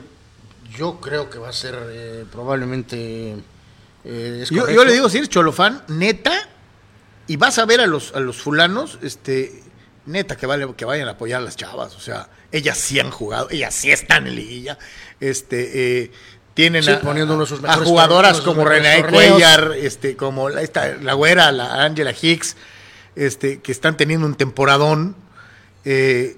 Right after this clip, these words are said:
Speaker 2: vale la
Speaker 1: Es
Speaker 2: pena, apóyenlas,
Speaker 1: la
Speaker 2: ¿no?
Speaker 1: ida es en el caliente, como dices tú, el, el viernes a las, eh, siete.
Speaker 2: Ujú.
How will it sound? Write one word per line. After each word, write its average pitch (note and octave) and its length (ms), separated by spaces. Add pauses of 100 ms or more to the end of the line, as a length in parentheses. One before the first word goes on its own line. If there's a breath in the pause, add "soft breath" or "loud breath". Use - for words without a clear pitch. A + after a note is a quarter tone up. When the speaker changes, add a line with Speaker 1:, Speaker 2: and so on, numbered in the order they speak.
(120)
Speaker 2:
vale D3 320
la C3+ 60
Speaker 1:
Es A#2+ 80
Speaker 2:
pena, D3 220
apóyenlas, C#3 600
Speaker 1:
la D#3 100
Speaker 2:
¿no? E3+ 60
Speaker 1:
ida G#3 160
es F#3+ 100
en F#3 60
el E3+ 80
caliente, F3 380
como D#3 160
dices D#3 180
tú, F3 100
el, D3 160
el C3 140
viernes F3 400
a C3+ 80
las, C3 320
eh, C3 240
siete. F#3 400 (100)
Speaker 2:
Ujú. C#3+ 300